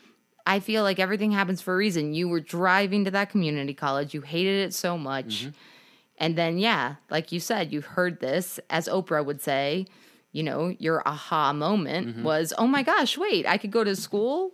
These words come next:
Speaker 1: and I could take control of my life and
Speaker 2: Yeah.
Speaker 1: go do what I want." And I, I feel that was like your,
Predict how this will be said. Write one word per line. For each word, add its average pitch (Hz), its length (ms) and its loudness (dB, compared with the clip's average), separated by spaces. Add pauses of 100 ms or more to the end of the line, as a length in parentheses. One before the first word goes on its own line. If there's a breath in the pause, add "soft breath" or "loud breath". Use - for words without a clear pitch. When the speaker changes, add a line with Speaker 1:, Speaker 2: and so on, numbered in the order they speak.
Speaker 1:
and 196 200 2
I 190 100 4
could 196 160 -2
take 214 160 0
control 208 380 0
of 214 60 0
my 196 120 0
life 175 420 -2
and 180 120 0
Speaker 2:
Yeah. 156 200 -2 (800 loud breath)
Speaker 1:
go 196 220 2
do 202 180 0
what 226 120 2
I 175 160 6
want." 302 320 0 (160)
And 202 140 4
I, 214 220 2
I 196 100 4
feel 220 200 2
that 220 220 4
was 190 160 0
like 185 200 2
your, 160 400 0